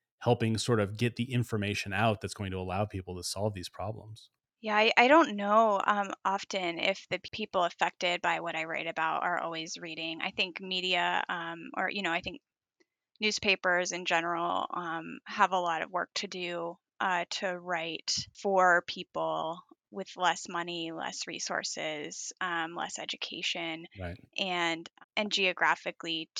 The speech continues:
Speaker 2: to, um, you know, as people are pushed out, uh, you know, we have a lot of work to do on reaching people. Um, you know, I think my goal, I guess, is, you know, we write regularly about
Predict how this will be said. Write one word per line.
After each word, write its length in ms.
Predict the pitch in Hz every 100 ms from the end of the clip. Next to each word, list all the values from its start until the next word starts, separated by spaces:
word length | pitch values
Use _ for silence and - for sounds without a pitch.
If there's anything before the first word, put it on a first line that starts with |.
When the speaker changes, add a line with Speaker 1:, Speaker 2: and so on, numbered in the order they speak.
| -
Speaker 2:
to, 400 | 160 160 151 - -
um, 280 | 175 165 170
you 80 |
know, 180 | 165 147
as 480 | - 165 170 - - -
people 280 | - 175 170
are 140 | 160 165
pushed 340 | 180 175 -
out, 320 | 165 147 - -
uh, 240 | 170 160 - -
you 160 | 190 190
know, 120 | 165
we 80 | 175
have 180 | 196 170
a 60 |
lot 320 | 143 147 143 - _ _ _
of 180 | 170 165 - - - _ 190
work 220 | 160 - _ -
to 140 | - -
do 400 | - 156 143 92
on 460 | - 165 160 151
reaching 520 | - 143 - 143 107
people. 580 | - 185 - 170 160 - -
Um, 360 | 185 175 165 - - - - -
you 100 | 240
know, 140 | 214 190
I 180 | 202 220
think 320 | 240 220 -
my 300 | 208 202 196
goal, 300 | 190 190 185
I 140 | 180
guess, 340 | 180 175 - -
is, 360 | 170 170 -
you 100 | 180
know, 100 | 170
we 140 | 175 170
write 300 | 180 165 -
regularly 720 | 170 175 175 170 165 170 165
about 500 | - 165 160 -